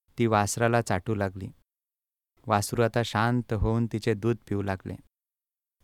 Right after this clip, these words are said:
मी हे दृश्य पाहत होतो, तेव्हा मला भगवान चैतन्यांची शिकवण आठवली.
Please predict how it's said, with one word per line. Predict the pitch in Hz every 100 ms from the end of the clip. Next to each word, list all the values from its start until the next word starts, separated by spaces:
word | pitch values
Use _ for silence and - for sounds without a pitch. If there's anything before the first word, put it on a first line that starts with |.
| -
मी | 120
हे | 123
दृश्य | 110 120 - 123
पाहत | - 107 120 117
होतो, | 104 123 110 117 _ _ -
तेव्हा | 110 113
मला | 113 113
भगवान | 104 98 117 120 120
चैतन्यांची | 107 98 120 117 113 110
शिकवण | 117 101 - 107
आठवली. | 101 92 98 95